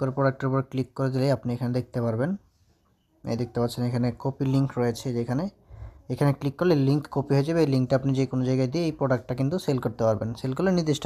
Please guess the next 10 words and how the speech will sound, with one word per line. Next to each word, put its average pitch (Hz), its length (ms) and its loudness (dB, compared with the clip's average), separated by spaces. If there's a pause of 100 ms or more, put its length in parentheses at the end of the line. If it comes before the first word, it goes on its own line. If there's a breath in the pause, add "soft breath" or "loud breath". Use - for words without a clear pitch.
একটা - 160 -2 (120)
কমিশন 143 380 2 (640 loud breath)
বা 131 100 8
পয়েন্ট 127 380 4 (280)
এটা 135 180 -6
আপনার 131 260 0
অ্যাকাউন্টে 123 360 -2
জমা 131 240 4
হয়ে 120 180 0
যাবে। 120 160 0